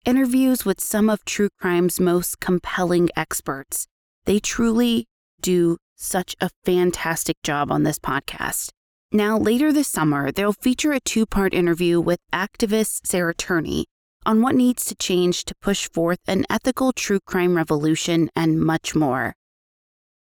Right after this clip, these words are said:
Be sure to subscribe to The Fall Line on your favorite podcast app and leave them a review.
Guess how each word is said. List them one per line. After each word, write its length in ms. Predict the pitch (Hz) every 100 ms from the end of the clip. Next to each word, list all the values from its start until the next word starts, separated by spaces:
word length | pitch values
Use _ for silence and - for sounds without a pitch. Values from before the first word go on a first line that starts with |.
| _ _ _
Be 180 | 180 220
sure 240 | - 269 269
to 100 | 269
subscribe 560 | 247 - - 156 156
to 100 | -
The 100 | 175
Fall 260 | - 156 160
Line 260 | 156 156 -
on 120 | 180
your 140 | 180 180
favorite 520 | - 175 175 175 -
podcast 600 | - 143 - - 131 -
app 260 | 131 - - _ _ -
and 160 | 220
leave 200 | 254 277
them 140 | 285 269
a 100 | 254
review. 440 | 254 302 156